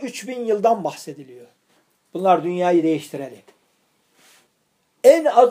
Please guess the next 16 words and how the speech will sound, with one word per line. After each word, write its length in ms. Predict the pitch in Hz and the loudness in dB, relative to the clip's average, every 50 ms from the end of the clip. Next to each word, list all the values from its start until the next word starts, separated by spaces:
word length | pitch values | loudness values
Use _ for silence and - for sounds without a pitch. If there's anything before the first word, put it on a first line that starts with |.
| - - | 0 -6
üç 340 | 220 - - - - - 214 | -12 -12 -12 -16 -18 -10 -8
bin 260 | 240 277 254 220 190 | -8 -8 -6 -6 -4
yıldan 420 | 180 175 156 147 160 156 143 139 | -4 -4 0 0 -2 -2 -2 -6
bahsediliyor. 560 | 135 123 - - - 131 147 143 135 135 135 | -12 -16 -16 -20 -20 -20 -20 -20 -20 -20 -18
Milattan 520 | 143 156 156 165 175 175 170 - 226 220 202 | -14 -10 -6 -2 -2 -2 -2 -2 -6 -6 -6
önce 240 | 180 175 180 226 240 | -8 -10 -12 -14 -16
üç, 320 | 214 - - - - - _ _ _ _ _ _ _ _ _ _ _ | -16 -18 -20 -20 -20 -20 _ _ _ _ _ _ _ _ _ _ _
üç 260 | 220 196 196 - - | -14 -14 -14 -12 -12
bin 160 | 185 165 147 143 | -12 -12 -10 -10
yılda 340 | 139 135 123 - 143 - - - _ _ _ _ - | -10 -10 -8 -8 -10 -10 -12 -18 _ _ _ _ -10
yaşadı 400 | 160 156 - 165 147 143 143 135 | -8 -6 -4 -6 -6 -6 -8 -10
deniyor. 340 | 139 131 123 131 127 120 - _ _ | -12 -14 -14 -16 -20 -20 -20 _ _
Bilmiyoruz 540 | 311 320 311 233 175 156 143 139 131 123 120 | -2 -2 0 -4 -6 -4 -4 -4 -6 -8 -8
doğrusunu. 480 | 139 135 131 135 135 131 - - - - 143 _ | -10 -10 -10 -10 -14 -16 -18 -20 -20 -20 _ _
Tarihçilerin 680 | - 156 170 175 160 160 _ - 160 160 160 160 151 156 | -12 -10 -10 -10 -10 -12 _ -12 -10 -10 -10 -10 -10 -16
ifadeleri. 680 | 165 151 - 143 131 135 135 135 131 131 127 120 120 | -20 -20 -18 -18 -18 -18 -18 -18 -18 -18 -18 -18 -20